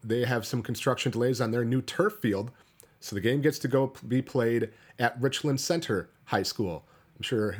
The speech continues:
uh, my head coach, Avitus Rip, may be rolling over in his grave a little bit <laughs> as, uh, Richland Center rolls out the red carpet and hosts River Valley, uh, in that one. Edgewood, you know, they were one of the stories of the,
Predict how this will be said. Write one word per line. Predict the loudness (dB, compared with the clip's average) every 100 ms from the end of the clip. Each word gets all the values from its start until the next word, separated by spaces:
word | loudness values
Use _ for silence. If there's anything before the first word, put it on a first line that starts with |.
| -8
uh, | -8 0
my | 2 2
head | 2 -2
coach, | -2 -2 -2
Avitus | -4 -2 0 0 0
Rip, | 0 0 -12 -20 _ _
may | -4
be | -4
rolling | 0 2 2 2
over | 2 2
in | 2
his | 2
grave | 2 4 2
a |
little | 0 0
bit | 2 0 0 2
<laughs> |
as, | 2 4 2
uh, | 0 0
Richland | 0 0 -2
Center | 2 2 2 -2 -8 -20 -14 2
rolls | 2 4
out | 2
the | 2
red | 2 2 2
carpet | 2 2 0
and | 0
hosts | 0 -2 0
River | 0 2
Valley, | 4 4 2 -2 -6 -20 -20 -20 -8
uh, | -4 -2 -2
in | -4 0
that | 0 -2
one. | -6 -10 _ _ _ 2
Edgewood, | 2 4 2 2 -8 _ _ _
you | 0
know, | 6
they | 6
were | 6
one | 4
of |
the | 2
stories | 4 4 4
of | 2
the, | 2 2